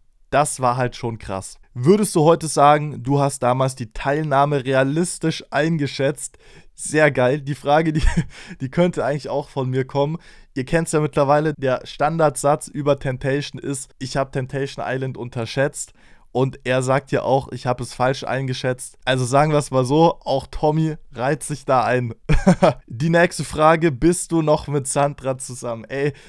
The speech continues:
da haben wir letztes Mal schon drüber gesprochen in der anderen Fragerunde. Und, ähm,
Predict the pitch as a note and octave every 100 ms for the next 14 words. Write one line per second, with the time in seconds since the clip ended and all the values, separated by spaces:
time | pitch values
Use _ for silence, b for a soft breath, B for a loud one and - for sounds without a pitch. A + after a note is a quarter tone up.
0 | B - C3 E3+ E3 D#3+ F3 D#3+ - C3+
1 | C3+ B2+ A#2+ B2 B2 A#2+ - B2 C3 D3
2 | - C3+ - D3+ D3 A#2+ A#2 - A2+ A#2
3 | A#2 A2+ A#2 B2+ C#3+ B B B B _
4 | B2 C3+ C#3 C#3 C3 - G#2+ C3 B2+ C3
5 | B2+ C3